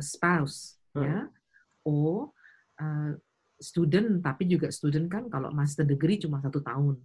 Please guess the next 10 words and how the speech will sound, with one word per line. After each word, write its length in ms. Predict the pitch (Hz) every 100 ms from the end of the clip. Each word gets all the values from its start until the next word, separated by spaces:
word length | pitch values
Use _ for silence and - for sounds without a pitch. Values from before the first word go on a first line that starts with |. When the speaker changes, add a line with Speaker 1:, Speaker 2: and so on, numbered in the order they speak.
| -
Speaker 1:
ya, 240 | 156 143 214
Speaker 2:
Iya. 40 |
Speaker 1:
karena 240 | - -
saya 200 | 175 165
juga 200 | 160 147 123
tahu 160 | 123 151
banyak 200 | 139 143
teman-teman 400 | 139 135 135 135 135 143 _ - -
yang 160 | 143 139
kesini, 560 | 143 143 139 156 185